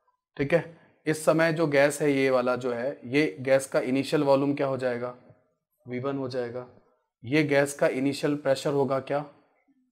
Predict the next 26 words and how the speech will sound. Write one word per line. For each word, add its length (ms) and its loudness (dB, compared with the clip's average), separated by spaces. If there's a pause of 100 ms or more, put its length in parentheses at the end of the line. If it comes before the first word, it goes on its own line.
(160)
पी 120 -2
वन 200 0
के 100 -2
बराबर। 560 -4 (1500)
जब, 520 4
अ, 320 6
ये 220 6
रेत 240 2
के 80 2
पार्टिकल 420 4
हटते 260 0
हटते 280 0
यहाँ 200 2
पहुँचोगे, 520 2
तो 220 -10
यहाँ 140 0
पे 120 -4
फाइनल 280 -2
वॉल्यूम 280 0
कितना 260 -4
हो 120 -2
जाएगा? 400 -6 (1120)
वी 120 -6
टू 160 -4
हो 120 0
जाएगा। 380 -6